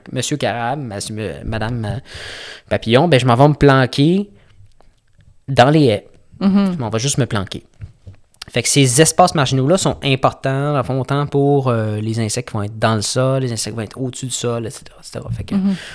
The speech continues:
Speaker 1: ça aussi, c'est un autre principe, dans le fond, d'avoir des espaces divers-, de, avec une diversité de, de structures.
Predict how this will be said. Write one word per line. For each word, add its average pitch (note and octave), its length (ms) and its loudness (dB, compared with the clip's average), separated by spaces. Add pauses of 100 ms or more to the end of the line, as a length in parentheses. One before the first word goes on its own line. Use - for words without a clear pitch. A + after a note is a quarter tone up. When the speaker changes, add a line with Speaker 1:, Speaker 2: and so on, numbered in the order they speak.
(200)
Speaker 1:
ça - 140 -8
aussi, A#2+ 160 0
c'est D3 80 2
un B2+ 80 4
autre A#2 120 -4
principe, B2+ 320 -2
dans C#3+ 80 0
le A2 60 0
fond, C#3+ 140 -2
d'avoir A#2 220 -2
des A#2 160 -2
espaces B2+ 480 -2 (180)
divers-, B2 400 -2
de, A1+ 760 -6 (280)
avec B2+ 180 -8
une A2+ 60 -2
diversité A#2+ 560 -2
de, G#2+ 500 -4
de G#2+ 80 -6
structures. G3+ 400 4